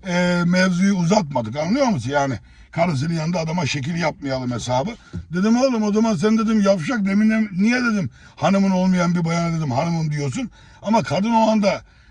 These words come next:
e, dışarıda biz, e, şey, içeride biz dışarıdayız bu sefer. Güvenlik, e, postanın güvenliğinde, "Ya işte yapma etme," gibilerinden cart curt.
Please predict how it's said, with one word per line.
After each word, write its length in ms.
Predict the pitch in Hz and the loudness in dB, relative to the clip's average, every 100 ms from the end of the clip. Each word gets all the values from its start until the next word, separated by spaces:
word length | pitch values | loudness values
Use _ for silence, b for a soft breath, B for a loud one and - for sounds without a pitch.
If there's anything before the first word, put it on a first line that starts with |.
| - | -8
e, 520 | 165 180 175 180 180 175 | -2 2 2 2 0 0
dışarıda 520 | 170 170 196 240 240 | -2 0 0 0 0
biz, 220 | 226 208 196 | 0 -2 -6
e, 340 | 165 - 117 | -12 -10 -10
şey, 360 | 175 170 151 104 b b | -6 -6 -6 -8 b b
içeride 460 | 175 131 208 294 254 | -6 -2 -2 -2 -2
biz 180 | 233 220 | 0 0
dışarıdayız 680 | - 175 147 120 98 - - _ - | 0 0 -2 -4 -8 -12 -20 _ -14
bu 60 | 113 | -8
sefer. 360 | 117 117 214 277 _ _ b b b b | -6 -4 -4 -6 _ _ b b b b
Güvenlik, 520 | 165 202 220 226 175 139 | 0 2 4 2 0 -6
e, 240 | - 151 | -6 -4
postanın 500 | 175 180 202 208 196 | -2 -2 -2 -2 0
güvenliğinde, 540 | 196 202 220 233 185 | 0 0 0 -2 -2
"Ya 240 | 170 180 - | -4 -4 -4
işte 200 | 107 151 | -4 -6
yapma 300 | 151 139 143 | -6 -4 -6
etme," 300 | 120 123 135 | -6 -6 -4
gibilerinden 640 | 139 127 123 117 117 113 | -4 -4 -6 -6 -6 -6
cart 240 | 123 110 | -6 -8
curt. 240 | 101 190 | -8 -12